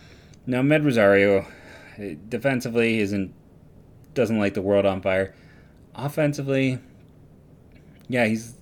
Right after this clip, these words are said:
been about league average, but you put everything together and he's, he's got two, two war.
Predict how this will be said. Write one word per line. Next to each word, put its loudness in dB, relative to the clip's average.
been 4
about 0
league 0
average, -4
but -6
you -8
put -2
everything 0
together 0
and -2
he's, -8
he's -10
got -6
two, -4
two -4
war. -2